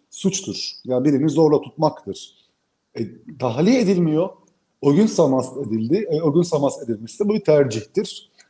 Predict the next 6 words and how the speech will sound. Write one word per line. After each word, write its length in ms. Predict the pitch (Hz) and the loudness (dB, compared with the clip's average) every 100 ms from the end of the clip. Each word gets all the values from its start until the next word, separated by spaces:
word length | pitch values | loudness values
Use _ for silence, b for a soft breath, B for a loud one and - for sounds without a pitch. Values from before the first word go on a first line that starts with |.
| b | b
bir 120 | 160 156 | 2 4
mesajdır. 640 | 139 139 143 120 107 139 | 4 4 2 2 -2 0
Böyle 220 | 175 160 | 2 4
anlamak 460 | 127 104 98 - 98 | 2 -2 -10 -14 -16
lazım. 400 | 90 92 143 156 | -14 -12 -10 0
Zaten 440 | 156 165 165 139 | 2 4 4 2